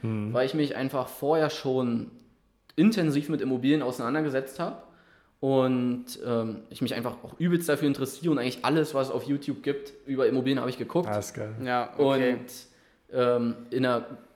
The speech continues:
Speaker 2: Berufsschule, sag ich mal, da kannst du wirklich alles lernen, wenn du überhaupt gar keinen Schimmer hast von Immobilien,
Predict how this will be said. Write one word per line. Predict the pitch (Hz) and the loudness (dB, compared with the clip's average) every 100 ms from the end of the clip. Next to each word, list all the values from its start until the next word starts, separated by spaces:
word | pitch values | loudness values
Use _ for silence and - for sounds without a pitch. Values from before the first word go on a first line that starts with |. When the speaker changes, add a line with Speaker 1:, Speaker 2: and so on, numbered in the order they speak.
| - | -10
Speaker 2:
Berufsschule, | 123 196 220 - 175 202 | -2 0 0 -2 2 4
sag | 135 135 | 4 4
ich | 139 | 4
mal, | 147 | 2
da | 139 | 2
kannst | - 151 165 | 0 0 2
du | |
wirklich | 170 175 190 175 - - | 0 2 0 -2 -10 -4
alles | 147 180 - | -2 -2 -2
lernen, | 143 147 160 | 0 2 2
wenn | 143 | 2
du | 143 143 | 0 0
überhaupt | 143 135 196 | 2 2 2
gar | 170 | 0
keinen | - 151 | -2 -4
Schimmer | - 160 | 0 2
hast | 135 - | 0 0
von | 131 | -2
Immobilien, | 135 127 135 147 165 | 0 2 4 4 2